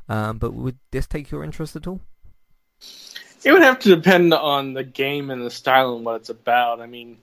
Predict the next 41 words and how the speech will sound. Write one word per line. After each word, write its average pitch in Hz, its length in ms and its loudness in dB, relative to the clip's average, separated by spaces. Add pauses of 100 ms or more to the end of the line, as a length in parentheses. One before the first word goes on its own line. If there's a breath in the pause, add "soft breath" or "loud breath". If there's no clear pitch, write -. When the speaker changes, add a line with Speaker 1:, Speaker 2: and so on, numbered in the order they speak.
Speaker 2:
I 147 40 -14
mean, 139 260 -6
granted, 160 340 2
he's 160 200 -4
a 135 40 -14
pretty 170 260 -2
good 135 280 -2
writer, 143 560 0
obviously, 127 640 -12 (220 soft breath)
Speaker 1:
Mm-hmm. 98 240 -10 (180)
Speaker 2:
but 131 440 -2
that 139 240 0
doesn't 135 280 -8
mean 135 460 -6
the 127 80 -4
game 135 320 0
is 131 100 -2
gonna 131 140 0
be 117 160 0
any 120 160 -4
good. 123 280 6
It 139 180 -4
could 127 120 4
have 117 220 0
wonky 127 520 0
controls. 127 540 0
It 123 120 -12
could 123 180 0
have, 123 340 2
uh, 117 240 0 (200)
less 127 280 2
than 131 80 -12
impressive 127 460 -2 (260)
graphics. 127 720 0
It 123 180 -8
could 123 140 -8
be 127 160 -4
a 123 60 -2
thousand 127 460 0
different 113 300 -18
things. 113 420 -20